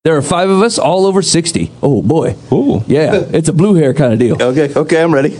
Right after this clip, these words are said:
Speaker 3: I'm ready.
Speaker 2: They meet at the Perkins.
Speaker 1: <laughs> And they wait for hours 'cause the Perkins is terrible. Sometimes we meet at one of our homes and play board games or cards or dance in the living room and enjoy the laughter that comes with it.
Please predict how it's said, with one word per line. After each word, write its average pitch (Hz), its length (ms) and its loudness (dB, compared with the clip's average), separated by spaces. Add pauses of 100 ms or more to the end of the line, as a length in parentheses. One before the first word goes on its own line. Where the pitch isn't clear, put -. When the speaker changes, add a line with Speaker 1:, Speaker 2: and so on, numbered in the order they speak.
Speaker 3:
I'm 160 140 0
ready. 170 220 0
Speaker 2:
They 139 140 -2
meet 151 160 0
at 220 80 0
the - 60 -4
Perkins. - 420 -6
Speaker 1:
<laughs> 175 720 -2 (140)
And 139 140 0
they 147 60 2
wait 160 200 0
for - 180 -4
hours - 340 -2
'cause 120 180 -2
the 139 80 0
Perkins 147 360 0
is 196 80 2
terrible. - 440 -4 (300)
Sometimes 208 680 0 (160)
we 175 100 2
meet 226 180 2
at 190 120 0
one 240 160 2
of 208 80 0
our 151 160 2
homes 160 280 2
and 156 100 0
play 180 160 2
board 240 280 0
games 135 260 2
or 160 60 0
cards 165 400 0
or 123 60 0
dance 240 280 0
in 262 80 0
the 233 80 0
living 254 280 2
room 123 220 2
and 123 80 2
enjoy 175 260 2
the 208 80 0
laughter 175 340 0
that 104 140 -2
comes 151 240 0
with 139 160 2
it. 82 100 -6